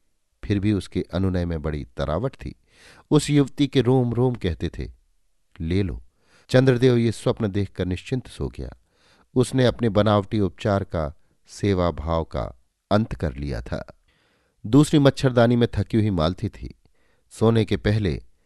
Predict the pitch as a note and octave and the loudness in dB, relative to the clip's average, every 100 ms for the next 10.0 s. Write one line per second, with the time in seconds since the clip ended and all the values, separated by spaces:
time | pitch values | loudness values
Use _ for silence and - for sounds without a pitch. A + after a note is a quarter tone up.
0 | _ _ - B2 B2+ G#2+ - G#2+ G#2+ G#2+ | _ _ -2 2 4 2 2 -2 0 0
1 | F2+ F2+ E2 A2 A#2+ C#2+ C2 C#2 B1 - | 0 -2 0 0 0 -4 -4 -6 -6 -10
2 | - _ _ _ _ _ - A#2 B2 - | -14 _ _ _ _ _ 2 2 4 6
3 | D3 C#3+ A#2+ A#2 B2 G#2 A2+ G#2+ G2+ - | 6 6 4 2 0 0 0 -2 -4 -4
4 | G2+ G2 G#2 G2 - G2 - F#2 G#2+ B2 | -2 -2 -2 -2 -4 -10 -4 -2 -2 -2
5 | F#2 D#2 D2 _ - - _ _ _ _ | -4 -6 -8 _ -16 -16 _ _ _ _
6 | _ G2+ - G2+ F2 F#2+ A2 G2+ F#2+ F2 | _ -6 -2 -2 0 2 2 0 -4 -6
7 | C#2 - - F2+ - F#2 - G2+ G#2+ G2 | -6 -12 -10 -10 -4 -4 -2 -2 0 0
8 | E2+ A2+ A2 - E2 D2+ A#2 G#2+ F2 F2 | 0 -2 -2 -6 -8 -6 -6 -4 -4 -4
9 | F2+ D#2 D2+ D2 F2 A#2 A#2 C#2+ - | -4 -6 -6 -4 -2 -2 -4 -8 -10